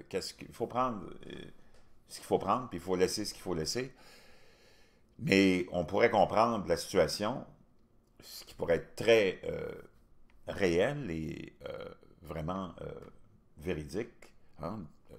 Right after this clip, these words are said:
Vladimir Poutine serait, euh, dans un état assez paranoïaque. On le sait, la Russie, un, un grand empire, euh, l'ancienne U X U R S S,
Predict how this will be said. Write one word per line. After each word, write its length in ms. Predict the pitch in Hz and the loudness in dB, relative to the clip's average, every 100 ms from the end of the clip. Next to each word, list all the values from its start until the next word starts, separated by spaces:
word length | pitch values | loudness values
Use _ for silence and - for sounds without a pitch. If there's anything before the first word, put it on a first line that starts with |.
| - 80 | -18 -8
Vladimir 400 | 85 80 90 - | -8 -4 -4 -4
Poutine 380 | 80 - 143 | -6 -4 -4
serait, 500 | 117 - 85 107 123 - _ _ _ _ _ - | -2 -4 -2 -2 -4 -10 _ _ _ _ _ -16
euh, 60 | - | -10
dans 300 | 85 82 80 | -6 -6 -6
un 200 | 80 78 | -6 -6
état 320 | 78 120 123 | -4 -2 0
assez 440 | - 82 - 127 127 | -2 -6 -6 -6 -8
paranoïaque. 920 | - 101 90 80 78 104 131 - - - - - - - - - - - - - - - - - - | -4 0 0 -2 0 -2 -2 -10 -18 -20 -18 -16 -16 -16 -16 -16 -16 -16 -18 -20 -20 -20 -20 -8 -6
On 140 | 85 | -4
le 60 | 80 | -2
sait, 360 | - 123 127 | 0 2 2
la 400 | 101 85 80 78 | 4 4 4 0
Russie, 500 | 80 80 - 117 123 | -4 0 0 2 2
un, 220 | 90 82 | 0 0
un 300 | 82 78 76 | -4 -4 -6
grand 280 | 78 92 92 | -2 -2 0
empire, 480 | 85 73 104 117 120 82 | -2 -4 0 0 -2 -6
euh, 320 | 78 73 73 | -8 -10 -8
l'ancienne 640 | 80 76 - - 92 87 | -8 -6 -4 -4 -2 -2
U 80 | 80 | 0
X 300 | 87 - - | -2 -2 -4
U 60 | 82 | -4
R 100 | 76 | -4
S 180 | 71 92 | -4 0
S, 580 | 107 95 - - - | 0 -2 -6 -8 -12